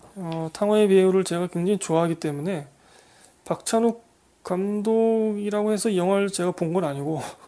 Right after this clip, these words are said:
<laughs> 탕웨이가 나온다고 해서 이 영화를 본 거죠. 그래서 탕웨이가 이 영화 속에서 한국어 연기를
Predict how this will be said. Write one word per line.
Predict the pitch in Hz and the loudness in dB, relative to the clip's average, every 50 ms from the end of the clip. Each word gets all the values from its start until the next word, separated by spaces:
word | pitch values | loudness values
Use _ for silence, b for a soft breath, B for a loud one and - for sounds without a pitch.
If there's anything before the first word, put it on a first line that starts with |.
| _ _ _ | _ _ _
<laughs> | _ - - - - - - _ | _ -20 -20 -20 -20 -20 -18 _
탕웨이가 | - - 226 220 226 220 220 214 202 | -4 -2 0 2 2 2 4 4 4
나온다고 | 175 143 151 160 160 165 185 190 185 180 | 2 2 2 0 2 2 4 4 4 2
해서 | 165 139 151 156 151 175 208 B B B B B - | 0 0 -2 -4 -4 -4 -8 B B B B B -8
이 | 160 | -6
영화를 | 151 151 147 143 147 151 185 208 214 | -4 -4 -4 -4 -4 -4 -4 -4 -4
본 | 202 - 151 151 | -6 -6 -8 -6
거죠. | 143 139 139 165 185 165 - - | -6 -6 -4 -6 -6 -8 -10 -14
그래서 | _ 170 - - | _ -16 -10 -6
탕웨이가 | - 190 185 185 180 180 185 | -4 -2 -2 0 2 2 2
이 | 180 | 2
영화 | 165 151 156 156 | 2 0 -2 -2
속에서 | 147 - 170 160 147 147 196 214 | -4 -4 -4 -4 -4 -2 -4 -4
한국어 | 196 - 233 226 240 220 233 226 220 214 226 240 254 247 240 226 190 | -2 -4 -4 -2 0 2 2 2 4 4 4 4 2 0 -4 -6 -6
연기를 | 160 156 160 165 160 175 156 156 160 190 226 | -4 -4 -4 -2 -2 -2 0 0 -2 -4 -6